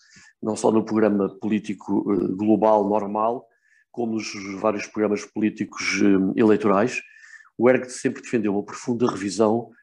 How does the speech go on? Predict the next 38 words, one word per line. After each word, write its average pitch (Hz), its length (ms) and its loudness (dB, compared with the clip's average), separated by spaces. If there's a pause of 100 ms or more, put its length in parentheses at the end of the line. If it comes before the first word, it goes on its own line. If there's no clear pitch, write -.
e 110 80 2
alteração 107 500 2
da 107 100 2 (140)
lei 107 220 0
eleitoral, 95 680 -6 (580)
porque - 220 -8
achamos 104 320 0
que - 100 -4
é 104 40 0
extremamente 104 540 0
injusta 123 540 -2 (460)
e 120 60 -2
que - 140 -8
beneficia 120 600 6
os 113 140 4
partidos 101 360 0
grandes. 95 380 -2 (520)
Eh, 110 100 6
já, 107 180 4
para - 160 0
responder 139 340 4
diretamente, 117 680 -2 (380)
nós 113 280 2
não, 117 120 0
não 110 640 -4
queremos, 110 440 2
eh, 104 200 2 (540)
círculos 110 520 -2
uninominais, 120 840 4 (540)
porque - 280 -6
isso - 180 -2
acaba 117 280 4
por - 140 -6
ser 117 300 2
uma 110 160 0
espécie - 340 -4
de - 100 -20
caciquismo 120 720 -2